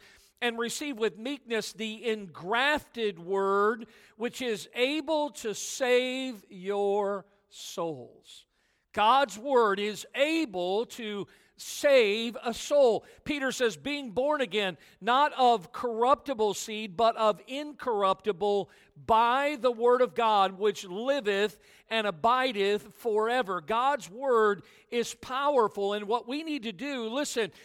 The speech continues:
uh, one of the Old Testament prophets said this. He said, "The seed is still in the barn." For many of us, we have a Bible. We have the incorruptible Word of God, the seed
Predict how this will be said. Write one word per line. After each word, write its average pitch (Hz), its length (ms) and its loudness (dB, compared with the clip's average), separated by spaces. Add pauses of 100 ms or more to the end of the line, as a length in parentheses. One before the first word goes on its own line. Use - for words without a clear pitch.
(200)
uh, 226 60 2
one 269 220 0
of 269 80 -6
the 254 100 -4
Old 262 240 2
Testament 247 560 -2
prophets 262 500 2
said 233 300 -4
this. 240 320 4 (240)
He 262 160 -8
said, 247 320 2
"The 214 100 0
seed 240 680 -6
is 214 160 -4
still 254 500 -2
in 202 120 -8
the 202 60 -6
barn." 170 540 -4 (1200)
For 175 120 -12
many 233 300 -4
of 190 100 0
us, 202 180 -2
we 196 140 -2
have 208 220 -4
a 180 60 -6
Bible. 123 440 -12 (1300)
We 214 200 -2
have 233 180 2
the 208 160 -4
incorruptible 220 1040 -4
Word 185 320 -4
of 143 80 -12
God, 127 340 -8 (880)
the 156 80 -14
seed 170 680 -10